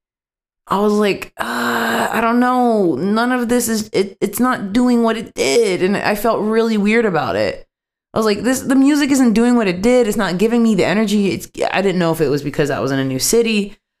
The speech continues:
Well, I think a big part of it was that when I D J'd in New York, I had a whole crew of people with me, which felt really fun to not only show up to a party with the party goers, but, like, to have people in your crew to D J with. So I,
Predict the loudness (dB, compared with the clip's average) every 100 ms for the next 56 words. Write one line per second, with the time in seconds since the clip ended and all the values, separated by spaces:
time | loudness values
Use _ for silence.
0 | _ -2 0 0 0 0 0 2 2 0
1 | 0 -2 -4 -6 -2 -2 -2 0 2 2
2 | 2 0 0 0 -2 -4 -4 -4 0 2
3 | 0 0 0 0 0 0 0 0 0 2
4 | 2 0 -6 _ _ _ _ -4 -4 -4
5 | 0 0 0 0 2 2 0 -4 -6 -2
6 | 0 0 -2 -6 -10 -8 -2 -2 0 0
7 | 0 0 0 0 -2 0 0 0 -2 -2
8 | 0 0 0 0 -4 -6 _ -6 -4 -2
9 | 0 0 0 0 0 0 -2 -2 -2 0
10 | -2 -10 _ _ -6 -2 0 -2 -2 -4
11 | 0 0 0 -2 0 0 -2 -2 -2 -2
12 | -4 -2 0 0 0 -2 -4 -4 -2 -2
13 | -6